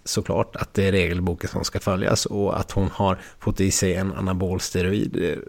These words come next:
verkar det inte råda någon form av tvivel om.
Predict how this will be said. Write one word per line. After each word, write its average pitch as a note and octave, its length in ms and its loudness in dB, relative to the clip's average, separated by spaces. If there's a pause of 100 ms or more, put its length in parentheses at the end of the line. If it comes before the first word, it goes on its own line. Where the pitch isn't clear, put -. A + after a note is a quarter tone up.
(140)
verkar G2 340 0
det F#2+ 80 0
inte G2 200 2
råda F#2 200 0
någon F#2+ 260 -2
form F#2+ 200 0
av F#2+ 80 2
tvivel A2+ 540 4
om. B2 140 4